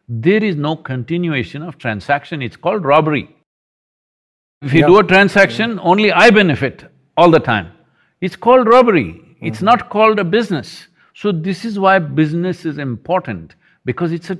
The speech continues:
Speaker 1: transaction where both the parties benefit. But we could take this further.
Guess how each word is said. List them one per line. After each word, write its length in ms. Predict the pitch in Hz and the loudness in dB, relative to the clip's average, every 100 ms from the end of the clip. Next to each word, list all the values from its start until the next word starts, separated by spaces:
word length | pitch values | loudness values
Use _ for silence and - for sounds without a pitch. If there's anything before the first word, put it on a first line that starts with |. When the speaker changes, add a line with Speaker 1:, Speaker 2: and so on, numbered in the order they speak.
| - | -8
Speaker 1:
transaction 880 | 120 113 - 127 127 - 107 78 _ _ _ | -8 -8 -10 -10 -10 -12 -12 -12 _ _ _
where 200 | 120 113 | -2 -2
both 440 | 98 95 147 165 143 | -2 -4 -2 -2 -4
the 100 | 123 104 | -6 -4
parties 300 | 92 117 107 | -4 -6 -8
benefit. 500 | 113 123 104 80 _ _ _ _ - | -4 -4 -6 -16 _ _ _ _ -2
But 160 | 202 202 | -2 -2
we 60 | 214 | -6
could 240 | 220 196 | -8 -8
take 220 | 214 240 214 | -4 -4 -4
this 180 | 220 - | -6 -4
further. 440 | 147 120 98 92 | -2 -2 -4 -12